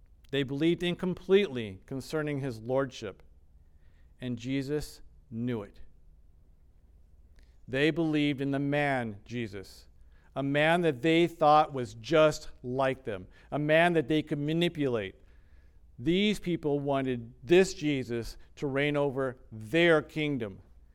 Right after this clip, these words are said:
They wanted him to be their Messiah as they determined him to be. If there were ever a people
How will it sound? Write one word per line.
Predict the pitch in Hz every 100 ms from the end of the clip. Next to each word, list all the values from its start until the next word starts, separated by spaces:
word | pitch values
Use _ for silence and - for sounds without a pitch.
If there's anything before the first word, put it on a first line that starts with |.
| - - 117
They | 135 185
wanted | 220 175 160 147 131
him | 147 147
to | 139
be | 143 143 131 - -
their | 113 110 170 180 180
Messiah | 147 135 135 123 117 123
as | 135 127 120
they | 110 156 185 196 180
determined | 151 143 - 170 151 135
him | 117 147 131
to | 120
be. | 113 143 123 92 87 - - - - - - - - - - _ - - -
If | 143 131
there |
were | 139 131 - -
ever | 170 214 220 220 220 -
a | 175
people | - 175 175 156 113 95